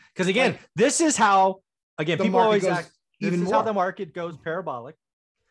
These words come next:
Speaker 1: This is how my forty-two on the affordability becomes a twenty-two.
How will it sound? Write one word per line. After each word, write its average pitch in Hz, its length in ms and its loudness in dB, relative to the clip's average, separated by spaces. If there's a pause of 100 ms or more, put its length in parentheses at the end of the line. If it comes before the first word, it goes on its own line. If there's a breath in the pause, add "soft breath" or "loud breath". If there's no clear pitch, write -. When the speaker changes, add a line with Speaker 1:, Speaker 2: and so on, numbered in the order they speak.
(200)
Speaker 1:
This 156 160 -10
is 170 120 -8
how 175 160 0
my 147 180 -2
forty-two 160 680 -8
on 151 100 -6
the 147 100 -10
affordability 139 760 -12
becomes 135 340 -16
a 135 60 -16
twenty-two. 120 580 -16